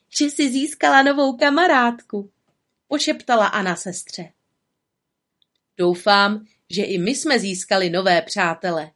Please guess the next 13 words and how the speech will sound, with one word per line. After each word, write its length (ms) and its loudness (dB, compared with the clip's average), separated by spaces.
podotkl 460 -4
Sivoj. 560 -10
"Jistě," 840 -2
odpověděla 800 0
Elza 360 -2
a 120 -4
postavila 600 -8
se. 240 -18
"Moc 220 -4
rádi 420 0
jsme 220 -4
vás 300 -4
poznali." 640 -6